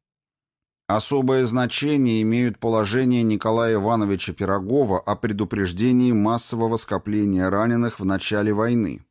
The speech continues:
и проведении медицинской сортировки, которые определяют тактику военного хирурга.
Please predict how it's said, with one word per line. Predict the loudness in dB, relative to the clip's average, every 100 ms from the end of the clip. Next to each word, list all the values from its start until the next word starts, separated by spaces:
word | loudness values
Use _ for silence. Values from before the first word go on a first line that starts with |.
| _ _ _ _ _
и | -2
проведении | 0 0 0 2 2 2 2
медицинской | 4 2 0 0 0 0 -2
сортировки, | -2 -2 -2 0 2 0 -2 -8 -6
которые | -4 -2 0 2 0
определяют | 0 -2 0 0 2 0 0
тактику | -2 -2 -4 -6 -2
военного | 0 0 0 0 -2
хирурга. | -2 -4 -4 -6 -12 -16